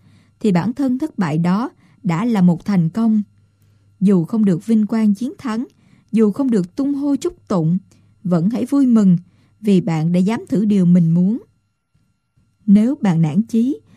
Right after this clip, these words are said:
đó là dấu hiệu của sự tự phụ, bởi bạn đã quá đề cao bản thân mình. Thành công sẽ đến với những người biết đứng lên từ thất bại. Cũng đừng bao giờ phiền lòng vì quan điểm của người khác. Hãy khiêm tốn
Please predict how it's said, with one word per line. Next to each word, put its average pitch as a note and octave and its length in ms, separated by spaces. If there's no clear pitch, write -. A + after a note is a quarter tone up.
đó G3+ 280
là F4 120
dấu G#3 260
hiệu F3 200
của A#3+ 160
sự F3 220
tự E3+ 280
phụ, E3 420
bởi E3+ 280
bạn E3+ 300
đã E3+ 100
quá C4+ 160
đề A#3 200
cao A#3+ 320
bản F#3 220
thân C4 260
mình. F3+ 280
Thành F3 220
công G#3 300
sẽ F#3+ 160
đến A3+ 300
với D4 100
những A3+ 220
người F#3 140
biết G#3 240
đứng D4 180
lên C4+ 300
từ F#3 220
thất - 260
bại. F3 400
Cũng G#3+ 240
đừng F#3 240
bao A3 120
giờ G3 280
phiền E3 260
lòng F3 280
vì G3 240
quan B3+ 260
điểm F#3 240
của C4 120
người A3 220
khác. C#4 360
Hãy E3 260
khiêm G#3 260
tốn G#3+ 320